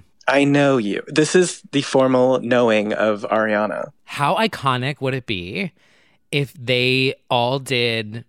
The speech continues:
Speaker 2: "Oh Santa," or
Speaker 1: <laughs>
Speaker 2: Santa Tell Me,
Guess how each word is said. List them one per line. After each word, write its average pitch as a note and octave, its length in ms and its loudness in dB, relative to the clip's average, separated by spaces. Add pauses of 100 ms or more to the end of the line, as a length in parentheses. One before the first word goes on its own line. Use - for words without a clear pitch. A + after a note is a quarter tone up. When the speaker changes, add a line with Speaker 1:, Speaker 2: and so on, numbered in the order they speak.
(100)
Speaker 2:
"Oh C#3 200 2
Santa," G#2+ 840 -4 (140)
or A#2+ 440 0 (260)
Speaker 1:
<laughs> - 260 -20
Speaker 2:
Santa C#3 380 -2
Tell C3 300 -4
Me, G2+ 480 -6